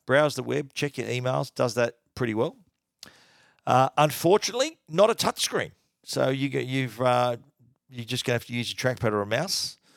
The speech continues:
Uh, no biggie. I think MacBook Pro users can relate. Any MacBook user, they don't have touchscreens either.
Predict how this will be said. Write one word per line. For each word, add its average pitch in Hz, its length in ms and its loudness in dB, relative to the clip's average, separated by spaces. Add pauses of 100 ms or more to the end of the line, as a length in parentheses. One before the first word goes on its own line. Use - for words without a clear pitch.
(340)
Uh, 104 360 4
no 127 200 0
biggie. 147 340 -6
I 123 40 -4
think 107 200 -6
MacBook 117 380 -4
Pro 113 220 0
users 120 360 -6
can 110 140 -8
relate. 117 340 -4
Any 120 220 -8
MacBook 113 400 -6
user, 143 260 -4
they 139 180 -2
don't 107 180 -4
have 104 120 -6
touchscreens 110 520 -6
either. 131 200 -6